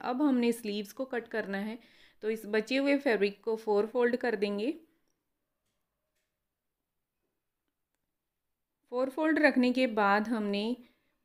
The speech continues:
बंद वाला हिस्सा ऊपर की तरफ है और इस तरह से हमने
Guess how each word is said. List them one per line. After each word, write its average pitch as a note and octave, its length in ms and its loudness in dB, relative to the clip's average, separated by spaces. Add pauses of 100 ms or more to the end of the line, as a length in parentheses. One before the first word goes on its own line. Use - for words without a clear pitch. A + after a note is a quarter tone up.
बंद A#3+ 200 0
वाला A#3 300 6
हिस्सा G#3+ 440 -2
ऊपर G3+ 300 0
की B3+ 160 -8
तरफ A3 340 -2
है C4+ 140 -4 (120)
और G3 320 -4
इस A#3 220 -12
तरह A3+ 300 -6
से A3 200 -6
हमने G3 320 -4